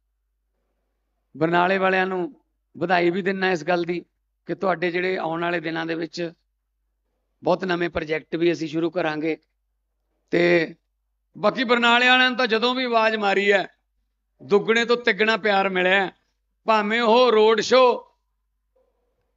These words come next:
ਇੱਥੋਂ ਮੀਤ ਦੇ ਘਰ ਕੋਲੋਂ ਸ਼ੁਰੂ ਕਰਕੇ ਸ਼ਹੀਦ ਭਗਤ ਸਿੰਘ ਚੌਂਕ 'ਚ ਖਤਮ ਕਰਨਾ ਹੋਵੇ, ਭਾਵੇਂ ਉਹ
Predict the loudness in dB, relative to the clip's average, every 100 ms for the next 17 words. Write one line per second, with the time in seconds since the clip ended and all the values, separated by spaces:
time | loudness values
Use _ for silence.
0 | _ -2 0 2 0 0 -4 0 0 2
1 | 2 2 2 2 -2 _ _ _ _ _
2 | _ _ _ _ -4 -2 -2 0 -2 2
3 | 0 0 -4 -4 0 0 0 -2 -4 -4
4 | -2 0 0 -4 -2 -2 -2 -2 -4 -2
5 | -4 -4 -4 -8 -12 _ _ _ _ _
6 | _ _ 2 2 4 2 4 4 4 2